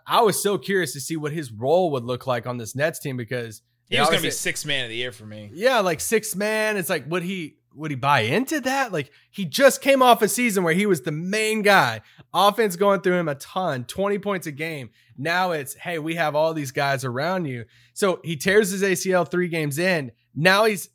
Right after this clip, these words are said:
Speaker 1: declining a twelve point three million dollar player option, hitting free agency,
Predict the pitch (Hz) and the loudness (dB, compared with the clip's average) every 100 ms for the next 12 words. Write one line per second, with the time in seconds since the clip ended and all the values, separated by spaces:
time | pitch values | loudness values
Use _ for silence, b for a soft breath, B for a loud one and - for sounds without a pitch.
0 | 135 151 - - 180 202 220 208 160 - | -8 -8 -6 0 2 4 2 -2 -4 4
1 | 202 214 233 214 202 208 175 202 208 196 | 6 6 4 -2 -2 -2 0 2 2 0
2 | 175 139 214 240 175 156 135 160 143 - | 0 0 0 4 4 4 2 -8 -10 -14
3 | - 240 269 202 202 185 220 202 185 170 | -4 -2 -2 0 2 2 2 -2 -6 -6
4 | 151 135 | -8 -8